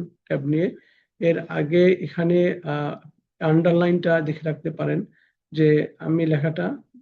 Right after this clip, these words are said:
সবগুলো আন্ডারলাইন করব। ইউর নিচে একটা নিচে দেখা যাচ্ছে আন্ডার-, আন্ডারলাইন করা।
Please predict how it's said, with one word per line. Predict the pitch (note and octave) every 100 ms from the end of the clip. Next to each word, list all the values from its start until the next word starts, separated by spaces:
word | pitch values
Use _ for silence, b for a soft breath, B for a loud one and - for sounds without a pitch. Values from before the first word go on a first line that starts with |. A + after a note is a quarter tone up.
| _
সবগুলো | - E3 D#3+ F3+
আন্ডারলাইন | D#3 D3+ D3+ D3+
করব। | C#3+ C3+ C#3 D3
ইউর | - F3 F#3+
নিচে | F3+ F3 F3
একটা | D#3 E3+
নিচে | D#3+
দেখা | D#3+ D#3
যাচ্ছে | D#3+ D#3
আন্ডার-, | D#3+ C#3+ D3 C#3+ D3+ _
আন্ডারলাইন | - D3+ D3 C#3+ C#3
করা। | C#3+ C#3+ D3